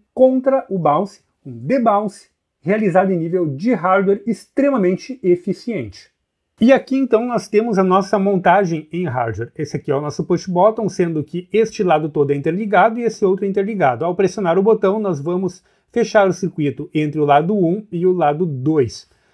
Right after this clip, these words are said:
Temos aqui um condutor ligando a alimentação. Nesse caso estou utilizando níveis T T L, cinco volts. Assim,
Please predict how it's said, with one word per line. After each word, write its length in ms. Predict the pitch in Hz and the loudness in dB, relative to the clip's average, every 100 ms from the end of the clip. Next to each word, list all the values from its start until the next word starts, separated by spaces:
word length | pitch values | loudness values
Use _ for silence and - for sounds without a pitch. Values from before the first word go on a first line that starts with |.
| _ _ | _ _
Temos 320 | - 165 160 | 2 2 2
aqui 280 | 165 - 165 | -2 -4 -2
um 180 | 165 151 | -2 -2
condutor 640 | 151 185 214 202 208 220 | 0 0 0 4 4 4
ligando 580 | 220 196 202 214 214 214 | 0 -2 -2 -2 -6 -8
a 140 | - 196 | -4 -2
alimentação. 840 | 208 208 208 202 175 - 156 120 - _ - | -2 -4 -4 -2 -2 -2 -6 -6 -12 _ -4
Nesse 240 | 165 - | -4 -2
caso 240 | 180 190 | 0 0
estou 240 | 165 - 185 | -2 0 2
utilizando 500 | 180 175 151 180 180 | 2 -4 -2 -2 0
níveis 320 | 175 180 180 | -2 0 -2
T 140 | 233 | -2
T 100 | 226 | -4
L, 300 | 254 165 127 | -2 -2 -2
cinco 320 | 113 208 214 160 | -6 -8 -6 -6
volts. 560 | 113 151 120 - - _ _ _ _ | -2 0 0 -2 -16 _ _ _ _
Assim, 460 | 247 220 - 247 - | -2 -2 -2 -4 -4